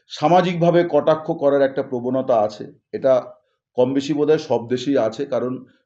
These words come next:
সংরক্ষণের সুবিধা। কিন্তু বাংলাদেশের সংরক্ষণ আর আমাদের সংরক্ষণের মধ্যে একটা বে-, মৌলিক ফারাক আছে। সেটা হচ্ছে ওখানে মুক্তিযোদ্ধা পরিবার মানেই কিন্তু সে চাকরিটা পেয়ে যায় তা কিন্তু নয়, তাকে পূর্ণাঙ্গ মেধা তালিক-, মেধা প-,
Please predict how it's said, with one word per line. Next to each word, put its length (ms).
সংরক্ষণের 520
সুবিধা। 420
কিন্তু 500
বাংলাদেশের 600
সংরক্ষণ 680
আর 260
আমাদের 340
সংরক্ষণের 640
মধ্যে 240
একটা 180
বে-, 200
মৌলিক 460
ফারাক 300
আছে। 240
সেটা 260
হচ্ছে 200
ওখানে 640
মুক্তিযোদ্ধা 760
পরিবার 580
মানেই 300
কিন্তু 300
সে 160
চাকরিটা 480
পেয়ে 220
যায় 140
তা 200
কিন্তু 320
নয়, 140
তাকে 400
পূর্ণাঙ্গ 800
মেধা 460
তালিক-, 400
মেধা 440
প-, 300